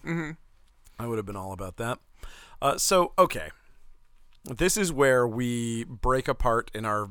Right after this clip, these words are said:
Speaker 2: our viewings of this movie.
Speaker 1: Oh, yes.
Speaker 2: You saw the original V H S release.
Speaker 1: Yes.
Speaker 2: And I watched the later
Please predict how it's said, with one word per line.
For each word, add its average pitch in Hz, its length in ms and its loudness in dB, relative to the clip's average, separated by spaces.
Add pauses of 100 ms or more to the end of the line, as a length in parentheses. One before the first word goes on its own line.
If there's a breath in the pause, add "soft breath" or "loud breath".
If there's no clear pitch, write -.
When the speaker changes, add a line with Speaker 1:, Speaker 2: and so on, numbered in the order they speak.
Speaker 2:
our 110 200 -4
viewings 107 500 -6
of 98 80 -10
this 90 180 -6
movie. 78 380 -10 (220 loud breath)
Speaker 1:
Oh, 175 240 0
yes. 143 160 -6
Speaker 2:
You 220 180 0
saw 151 400 6
the 131 180 -2
original 113 800 -2
V 104 240 -8
H 107 180 -6
S 92 200 -8
release. 78 520 -10
Speaker 1:
Yes. - 380 -8 (220 soft breath)
Speaker 2:
And 123 200 -6 (100)
I 131 220 4
watched 123 540 0
the 107 360 -10 (140)
later 123 680 -6